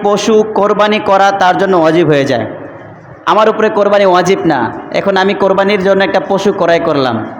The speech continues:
এই পশু ক্রয় করার পরে এখন আমি চিন্তা করলাম, একটা পশু ক্রয় করছি, যাক, আমার উপরে তো কোরবানি ওয়াজিব না, তো এটা কোরবানি করার দরকার নেই, রাইখা দেই, এটারে পালতে থাকে, আগামী বছর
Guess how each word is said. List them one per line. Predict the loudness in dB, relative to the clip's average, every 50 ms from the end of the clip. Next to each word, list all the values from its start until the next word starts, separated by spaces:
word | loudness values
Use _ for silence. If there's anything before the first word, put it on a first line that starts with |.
| -16 -18 -20 -20 -20 -20 -10 -4
এই | -2 -2 -2 -2 -2
পশু | -2 -2 0 0 0
ক্রয় | 0 2 2 2 2 2
করার | 2 2 2 2 0 0
পরে | 0 2 2 2 2 0 -2 -4 -6 -10 -12 -14 -16 -16 -8 -4
এখন | -2 -2 0 0 0 0
আমি | 0 0 0
চিন্তা | 2 0 2 2 0 0
করলাম, | 0 0 2 2 2 2 2
একটা | 0 0 -2 -2 -4 -2
পশু | -2 -2 -2 -2 -2
ক্রয় | -2 0 0 2 2
করছি, | 2 0 -2 -2 0 0 0 0 0 -2
যাক, | -2 -2 -2 0 0
আমার | 0 0 2 2 2
উপরে | 0 0 0 -2
তো | -2 -2
কোরবানি | 0 0 0 0 2 2 2
ওয়াজিব | 2 2 2 2 2 0 0 0
না, | 0 0 0 -2 -2 -2
তো | 0
এটা | 0 0 2 0
কোরবানি | 0 0 0 0 2 2 0 0
করার | 2 0 0 0 2 0
দরকার | 0 0 0 2
নেই, | 2 2
রাইখা | 2 2 2 2 2 0 2
দেই, | 2 2 2
এটারে | 2 2 0 0
পালতে | 0 -2 -2 -2 -2 -2 0
থাকে, | 0 0 0 2 2 2
আগামী | 2 2 2 2 2 2 2
বছর | 0 0 0 0 0 0 0